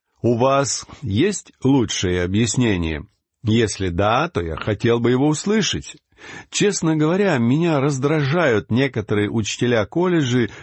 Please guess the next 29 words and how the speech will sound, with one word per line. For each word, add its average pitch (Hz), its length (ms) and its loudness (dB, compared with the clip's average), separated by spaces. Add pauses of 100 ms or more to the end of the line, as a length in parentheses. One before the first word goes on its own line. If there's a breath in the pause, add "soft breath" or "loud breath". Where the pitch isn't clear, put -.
которые, 139 440 2
не 127 120 2
будучи 135 440 -2
специалистами 110 920 -2
в 95 60 -2
области 101 480 -2
биологии 101 640 -2
или 101 360 0 (320 loud breath)
геологии, 101 880 2 (280 loud breath)
претендуют 131 800 0
на 117 160 0
то, 165 380 0
что 131 400 -2
все - 360 0
понимают 120 800 0
в 107 80 -2
эволюции 104 560 0
человека. 92 720 -2 (640)
Скажите, 123 680 -2 (340 loud breath)
А 107 300 2
откуда 165 540 -2
взялось 143 560 0
то, 170 220 0
из 139 120 2
чего 139 420 -4
возникла 131 540 0
земля 113 440 0
и 101 80 0
человек? 110 640 -2